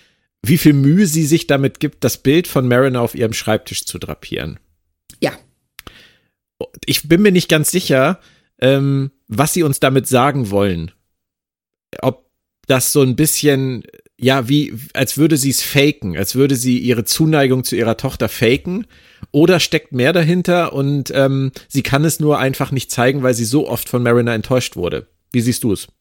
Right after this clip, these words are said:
Speaker 2: Das ist eine ganz, äh, das ist genau die Frage, auf die ich hier jetzt kommen wollte, das Bild. Erstmal, wir sehen nicht, ob das aus der Schublade holt oder ob das immer da steht. Und sie
Speaker 1: Das
Speaker 2: ist
Speaker 1: ist der
Speaker 2: einfach
Speaker 1: Punkt, genau.
Speaker 2: Ne,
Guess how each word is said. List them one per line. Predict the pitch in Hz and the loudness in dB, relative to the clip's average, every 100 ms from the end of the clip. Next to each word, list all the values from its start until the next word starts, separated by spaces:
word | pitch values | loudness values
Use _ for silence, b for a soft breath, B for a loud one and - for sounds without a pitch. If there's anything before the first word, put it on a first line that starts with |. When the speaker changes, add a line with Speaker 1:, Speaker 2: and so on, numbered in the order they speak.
| _ _ _ | _ _ _
Speaker 2:
Das | - 233 | -4 -2
ist | 302 - | 0 0
eine | 254 | 0
ganz, | 277 311 - - - | -2 -2 -2 -4 -4
äh, | 262 262 262 226 | -4 -4 -4 -8
das | 208 208 | -6 -4
ist | 302 | -4
genau | - 240 277 | 0 0 0
die | 302 | -2
Frage, | - - 247 254 | -6 -6 -4 -4
auf | 233 - | -6 -8
die | 254 | -6
ich | 233 | -6
hier | - 254 247 | -6 -4 -4
jetzt | 233 180 220 - | -4 -4 -4 -4
kommen | - 320 277 | -4 -2 -2
wollte, | 180 165 180 226 | -2 -2 -2 -6
das | - 226 - | -6 -4 -4
Bild. | 311 247 147 - - _ _ _ _ _ _ _ _ - - - | 0 0 0 -6 -12 _ _ _ _ _ _ _ _ -18 -18 -6
Erstmal, | 247 269 269 277 254 254 - _ _ | -2 0 0 0 0 -2 -6 _ _
wir | 202 202 202 | -6 -2 -2
sehen | 226 285 254 | 0 2 4
nicht, | 226 - - | 4 0 -6
ob | 240 | -4
das | 240 | -4
aus | 233 | -2
der | 226 | -2
Schublade | - 285 196 170 165 | -2 -4 -4 -4 -2
holt | 160 196 | -2 -4
oder | 233 - | -4 -8
ob | - | -6
das | 208 - | -6 -4
immer | 208 196 | -2 -2
da | 185 | -4
steht. | - 135 120 - _ | -6 -8 -10 -12 _
Und | 180 | -4
sie | 175 | -2
Speaker 1:
Das | 139 | 0
Speaker 2:
ist | 120 131 | 0 2
Speaker 1:
ist | |
der | 123 | 0
Speaker 2:
einfach | - 117 | 2 2
Speaker 1:
Punkt, | - | 2
genau. | - 104 92 87 - _ - | 0 2 0 -2 -10 _ -4
Speaker 2:
Ne, | 196 254 | -2 -2